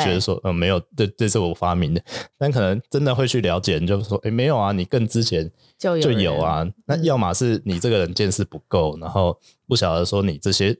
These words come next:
Speaker 1: 这些，这些其实有承接某个经典。
Speaker 2: 对。
Speaker 1: 那要么就是，就是他就是撒谎这样子。
Speaker 2: 他。<laughs>
Speaker 1: 对啊，就是，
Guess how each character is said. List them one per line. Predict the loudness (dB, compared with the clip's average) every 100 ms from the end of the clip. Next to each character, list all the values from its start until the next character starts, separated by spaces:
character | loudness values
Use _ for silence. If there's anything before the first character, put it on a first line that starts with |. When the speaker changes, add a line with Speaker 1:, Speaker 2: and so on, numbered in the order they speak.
| _
Speaker 1:
这 | -2
些， | 0 -2 -6 _
这 | -2
些 | 0 2
其 | 2
实 |
有 | 0 0
承 | -2 -2
接 | -2 0 0
某 | 0 -2
个 | -4
经 | 0 0 0
典。 | -2 -6 -8 -2
Speaker 2:
对。 | 0 0 -4 -10
Speaker 1:
那 | -4 0
要 | 2 0
么 | 0
就 | 0
是， | 0 0 2 2 -2 -6 _
就 | -6 -4
是 |
他 | -2 -2 -2 -4
就 | -6 -2
是 | 0
撒 | 0 0
谎 | -2 -6 -4
这 | -2
样 | 0
子。 | 0 0 0 0 -2
Speaker 2:
他。 | -4 -6 -14
<laughs> | _
Speaker 1:
对 | -2 0
啊， | 0 -4 -14 -20 _
就 | -2
是， | 0 0 -2